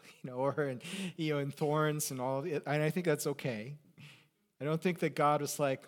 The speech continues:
"What a stupid, you know, request. You know, <laughs> put me back down."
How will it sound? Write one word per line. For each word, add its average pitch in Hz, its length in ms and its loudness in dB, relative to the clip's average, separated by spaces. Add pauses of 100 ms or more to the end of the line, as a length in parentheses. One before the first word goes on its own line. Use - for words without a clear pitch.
"What 156 120 -4
a 131 60 -2
stupid, - 540 -4 (260)
you 107 140 -8
know, 90 100 -10 (100)
request. - 720 -8 (680)
You 98 80 -12
know, - 560 -2
<laughs> - 460 -2
put 139 140 0
me 110 80 -10
back 101 280 -10
down." 98 240 -12